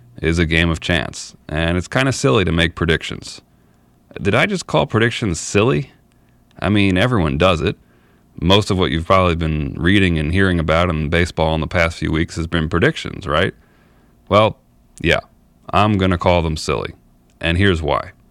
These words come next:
There's a mathematical tool called Spearman's Rho, which you can use to figure out the similarity between two ordered lists,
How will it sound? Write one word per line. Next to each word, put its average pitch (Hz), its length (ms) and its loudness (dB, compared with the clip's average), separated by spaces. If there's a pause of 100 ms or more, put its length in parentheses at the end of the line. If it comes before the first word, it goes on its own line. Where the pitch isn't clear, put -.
(600)
There's 107 180 4
a 113 40 4
mathematical 117 800 2
tool 92 380 2
called 80 260 -2
Spearman's 92 720 0
Rho, 65 400 -2 (180)
which - 220 -8
you 92 80 -2
can 92 160 0
use 127 260 2
to - 100 -12
figure 120 360 2
out 98 160 2
the - 80 -10
similarity 87 580 0
between 80 480 -4
two 107 300 0
ordered 85 400 0
lists, - 580 -6